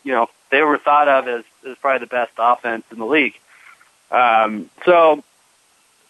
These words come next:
and the way that the, that Denver played in that game, just all the heat that they were putting on, on, um, on Brady. Uh, again, no run game to speak of whatsoever, and their, their,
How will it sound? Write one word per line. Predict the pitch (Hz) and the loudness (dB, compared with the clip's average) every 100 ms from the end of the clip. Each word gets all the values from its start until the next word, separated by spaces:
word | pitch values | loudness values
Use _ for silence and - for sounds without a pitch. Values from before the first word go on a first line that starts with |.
| _ | _
and | 170 147 160 | -6 -4 -4
the | 156 | -2
way | 156 190 | 0 0
that | 202 175 - | 0 -4 -6
the, | 139 127 120 | -4 -4 -6
that | 135 127 | -12 -8
Denver | 139 143 135 127 120 - _ _ _ _ _ _ _ _ _ _ - | -6 -4 0 0 0 -6 _ _ _ _ _ _ _ _ _ _ -2
played | 175 175 | 0 0
in | 165 | 0
that | 135 - | -2 -2
game, | 135 131 131 | -4 -2 -4
just | 135 160 | -2 2
all | 151 | 2
the | 135 | 0
heat | 147 165 | -4 -6
that | - | -4
they | 143 | -2
were | 135 | -2
putting | 127 156 139 | 0 -2 0
on, | 139 127 120 113 - _ _ _ _ | 2 2 0 -6 -20 _ _ _ _
on, | 131 123 123 | 0 2 2
um, | 120 117 107 101 101 92 _ _ - | 2 4 2 0 -6 -14 _ _ -2
on | 131 120 | 0 0
Brady. | 117 147 147 143 135 - - _ _ _ _ _ - | 0 0 2 0 -2 -6 -20 _ _ _ _ _ 0
Uh, | 123 113 110 113 | 2 4 4 4
again, | 120 131 123 127 131 | 2 2 2 0 2
no | 151 147 | 2 2
run | 143 147 | 2 0
game | 139 131 | 0 -2
to | 117 | -4
speak | - 135 139 | -6 -4 0
of | 123 | 0
whatsoever, | 127 120 127 127 127 127 127 | 0 -2 0 2 2 2 2
and | 120 117 | 0 -4
their, | 117 117 - _ _ _ _ _ _ _ _ - | -4 -4 -6 _ _ _ _ _ _ _ _ -4
their, | 131 | -2